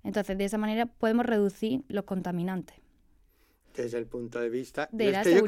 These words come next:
Speaker 1: seguridad
Speaker 2: que es una de
Speaker 1: alimentaria.
Speaker 2: las cuestiones importantes
Speaker 1: Efectivamente.
Speaker 2: que debe quedar de la, de la
Speaker 1: Sí.
Speaker 2: entrevista. El, independientemente que y te guste más uno u otro
Speaker 1: Ujú.
Speaker 2: o cualquier otro factor, el pescado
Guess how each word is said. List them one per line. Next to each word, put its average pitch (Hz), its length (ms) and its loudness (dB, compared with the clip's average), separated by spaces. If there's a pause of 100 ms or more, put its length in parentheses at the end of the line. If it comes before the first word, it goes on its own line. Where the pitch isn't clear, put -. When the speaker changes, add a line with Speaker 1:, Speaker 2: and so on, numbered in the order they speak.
Speaker 1:
seguridad 202 100 6
Speaker 2:
que 208 60 8
es 285 80 4
una 269 40 6
de 214 40 6
Speaker 1:
alimentaria. 185 320 4
Speaker 2:
las 160 100 -4
cuestiones 156 640 -4
importantes 131 680 -6
Speaker 1:
Efectivamente. 196 540 -6
Speaker 2:
que 147 120 0
debe 131 260 0
quedar 120 340 -4
de 135 180 -6
la, 113 380 -10
de 117 80 -14
la 120 60 -8
Speaker 1:
Sí. 117 80 -4
Speaker 2:
entrevista. 120 720 -6 (1160)
El, 147 280 8 (180)
independientemente 180 960 2
que 156 300 0 (160)
y 139 300 2
te 131 140 -2
guste 156 320 -2
más 147 380 -2
uno 143 320 0
u 127 180 2
otro 120 960 -2
Speaker 1:
Ujú. 254 280 0
Speaker 2:
o - 60 -4
cualquier 127 420 -2
otro 123 240 -2
factor, 135 580 -4 (960)
el 131 240 4
pescado 113 840 4